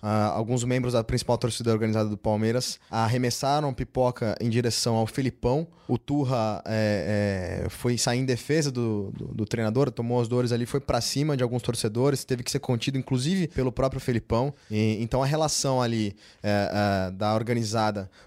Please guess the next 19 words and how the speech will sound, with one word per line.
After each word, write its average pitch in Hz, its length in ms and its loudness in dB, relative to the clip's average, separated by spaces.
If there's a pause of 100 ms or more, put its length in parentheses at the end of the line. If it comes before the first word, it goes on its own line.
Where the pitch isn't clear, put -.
com 123 160 -2
o 123 40 -6
Paulo 131 260 0
Turra 147 520 0
deu 143 120 0
uma 147 100 2
estremecida. 117 840 0 (160)
É, 95 720 0
é, 85 640 0 (140)
a 92 100 0
gente 101 180 0
pode 117 200 0
esperar 117 500 0 (380)
um 113 100 -2
clima 110 580 0
não 135 140 0
muito 156 220 -2
agradável 131 480 0
também, 127 460 0